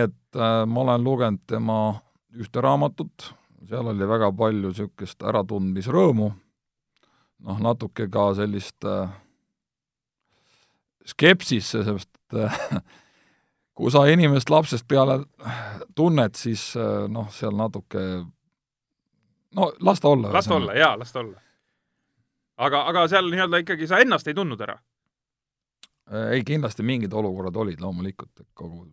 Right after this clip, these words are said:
Speaker 1: see meie teema jooksis sealt läbi, et aga ma ütlen, ma ei ole kahte raamatut lugenud, et võib-olla ma peaks need läbi töötama ja siis,
Speaker 2: Äkki
Speaker 1: äh,
Speaker 2: leiad mõne Mardi sealt?
Speaker 1: Just.
Speaker 2: Et see lootus püsib.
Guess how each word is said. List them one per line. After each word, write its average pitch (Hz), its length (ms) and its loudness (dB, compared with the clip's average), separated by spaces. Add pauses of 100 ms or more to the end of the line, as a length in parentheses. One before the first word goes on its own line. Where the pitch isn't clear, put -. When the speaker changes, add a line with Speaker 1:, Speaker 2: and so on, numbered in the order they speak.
(100)
Speaker 1:
see 92 340 -12 (720)
meie 92 320 -2
teema 120 400 4
jooksis 110 360 -4
sealt - 200 -10
läbi, 95 320 -6
et - 260 -20 (720)
aga 104 220 0
ma 135 120 6
ütlen, 127 160 -2
ma 117 120 4
ei 127 80 2
ole 120 120 0
kahte 135 280 -2
raamatut 107 420 -4
lugenud, 123 400 -8
et - 160 -20
võib-olla 98 220 -16
ma 95 100 -6
peaks 95 260 -6
need 95 220 -12 (720)
läbi 147 260 8
töötama 117 720 -2
ja 104 40 -2
siis, 113 220 -8 (220)
Speaker 2:
Äkki 104 260 -4
Speaker 1:
äh, 160 80 -2
Speaker 2:
leiad 165 180 0
mõne 175 160 -2
Mardi 180 240 -2
sealt? 107 300 -14 (160)
Speaker 1:
Just. - 380 -6 (580)
Speaker 2:
Et 120 120 -16
see 165 160 -4
lootus 156 320 -4
püsib. 160 280 -6